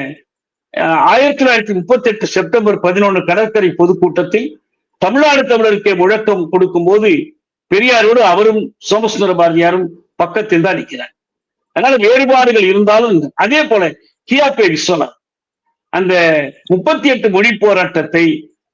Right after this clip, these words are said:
தொடங்கிய தலைவர்களில் கியாப்பேயும் இருந்தார். திராவிடர் கழகம் ஆரம்பிக்கிற வரைக்கும் அவர் இருந்தார். அதனால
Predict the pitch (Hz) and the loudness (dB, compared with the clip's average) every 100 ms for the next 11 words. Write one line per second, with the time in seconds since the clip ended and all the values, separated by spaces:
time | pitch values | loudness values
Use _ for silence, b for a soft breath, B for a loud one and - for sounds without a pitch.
0 | - 208 285 294 269 - 208 220 240 269 | -4 0 0 2 0 0 0 2 2 0
1 | - 233 226 226 262 311 240 160 139 - | 0 0 0 0 0 0 0 -2 -6 -8
2 | _ _ _ _ _ _ 170 190 269 277 | _ _ _ _ _ _ -2 2 2 2
3 | 269 247 220 214 208 233 226 208 214 214 | 2 0 0 2 2 2 0 0 0 2
4 | 247 285 220 165 165 156 135 _ _ _ | 0 0 0 0 0 0 -2 _ _ _
5 | _ - 180 277 | _ -4 0 2